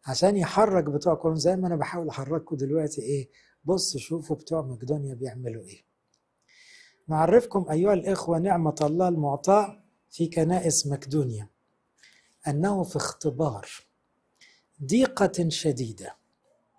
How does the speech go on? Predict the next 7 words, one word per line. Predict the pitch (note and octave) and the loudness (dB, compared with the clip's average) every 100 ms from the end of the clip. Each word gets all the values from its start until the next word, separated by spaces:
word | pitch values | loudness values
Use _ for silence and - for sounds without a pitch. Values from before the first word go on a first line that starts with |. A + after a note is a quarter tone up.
| _ _ _ - | _ _ _ -18
فاض | - G3+ A#3 G#3+ G3 G3 F#3+ - _ _ _ | 2 6 8 6 4 2 0 -8 _ _ _
وفور | D3+ F3 E3+ G3+ A#3+ A#3+ | -2 -2 -2 0 6 6
فرحهم | - E3+ D#3 D#3 - F3 C3 A2 - _ _ _ _ _ - | 4 0 0 -2 -2 -4 -4 -8 -16 _ _ _ _ _ -4
وفقرهم | D3 D3 F3 F3 G3+ A3+ D#3 C#3+ | -4 0 0 2 6 6 6 2
العميق | D3 C#3+ E3+ G3+ G#3+ - - _ _ _ _ - | 2 2 2 -2 -6 -12 -20 _ _ _ _ -6
لغنى | D3+ D#3 G#3 D#3 | -2 0 0 0
سخائهم". | C#3 C3 - B2 - G#2+ | -4 -6 -8 -10 -10 -14